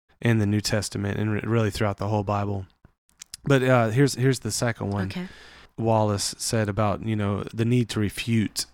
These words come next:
Speaker 1: the
Speaker 2: Okay.
Speaker 1: false teachers. It's from Titus one thirteen. He said, "This testimony is true. For this cause, reprove them severely, that they may be sound in the faith."
Speaker 2: Mm.
Speaker 1: So again, he summarizes that we are called to, one,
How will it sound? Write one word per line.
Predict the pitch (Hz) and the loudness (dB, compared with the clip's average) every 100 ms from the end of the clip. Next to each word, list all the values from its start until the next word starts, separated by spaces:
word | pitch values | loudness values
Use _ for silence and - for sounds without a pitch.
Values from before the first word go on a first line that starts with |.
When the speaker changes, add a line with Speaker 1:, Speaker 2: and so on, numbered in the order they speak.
| - | -4
Speaker 1:
the | 196 | -2
Speaker 2:
Okay. | 190 180 | 0 0
Speaker 1:
false | 107 98 | 0 0
teachers. | - 110 - 104 101 | -4 -6 -4 -6 -6
It's | 95 - | -6 -4
from | 107 | -4
Titus | 101 - 120 113 - | -4 0 2 2 0
one | 107 104 101 | -2 -4 -2
thirteen. | 104 101 - 120 107 | -4 -4 -4 -4 -2
He | |
said, | 101 104 | -4 -6
"This | 104 117 | -2 -2
testimony | - 120 - 110 101 | 0 -2 0 -2 -2
is | 98 - | -4 -8
true. | - 107 98 - - - - - | -6 -4 -4 -8 -18 -16 -16 -8
For | - | -2
this | 113 131 135 | 4 4 4
cause, | - 147 135 110 101 - | 0 2 2 2 -2 -6
reprove | 107 - - 143 127 110 | -8 -6 0 2 2 0
them | 113 101 95 | -2 -2 -4
severely, | - 104 95 117 113 92 90 95 - | -6 -6 -2 0 0 -2 -6 -10 -6
that | 107 98 | -4 -2
they | 107 | 0
may | 104 101 | 0 0
be | 98 | -2
sound | 95 - 110 101 92 90 | -4 -2 0 0 0 -4
in | - 95 | -4 -6
the | 95 | -6
faith." | - 104 101 - - - | -4 -4 -4 -10 -12 -4
Speaker 2:
Mm. | 185 165 - - _ | -2 -4 -10 -20 _
Speaker 1:
So | - | 0
again, | 127 127 123 | 4 4 4
he | 127 | 2
summarizes | - 120 113 110 110 107 104 | 2 0 0 -2 -4 -6 -8
that | 104 | -4
we | 113 | -4
are | 107 | -4
called | - 123 113 110 - | -4 -4 -2 -2 -4
to, | 110 | -6
one, | 104 110 123 127 | -2 0 2 0